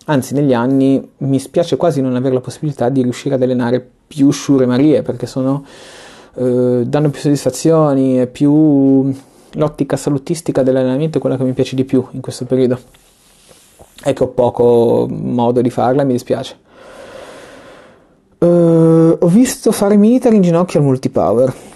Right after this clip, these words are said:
Ecco, questo è il motivo per cui prima di fare l'istruttore dovresti f-, studiare un pochino. Eh,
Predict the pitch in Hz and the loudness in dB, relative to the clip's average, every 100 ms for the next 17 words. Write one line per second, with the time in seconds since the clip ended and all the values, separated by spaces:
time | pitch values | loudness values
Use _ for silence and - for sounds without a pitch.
0 | - - - _ _ _ _ 175 123 - | -20 -20 -20 _ _ _ _ -4 -2 -2
1 | 143 131 127 135 139 120 117 131 - 120 | 0 -2 0 -2 0 0 0 -2 0 -2
2 | 131 127 113 117 117 104 95 104 - 160 | 0 -2 -2 -2 -2 0 0 -2 -4 -2
3 | 98 107 107 110 - - 113 - - - | 0 2 0 -2 -4 -8 -10 -12 -12 -4
4 | 117 110 120 113 113 92 - - _ _ | 0 0 -2 -4 -6 -6 -12 -20 _ _
5 | _ - - - - - _ _ _ _ | _ -20 -20 -20 -20 -20 _ _ _ _
6 | _ _ 135 135 131 123 123 120 | _ _ 0 2 2 2 4 2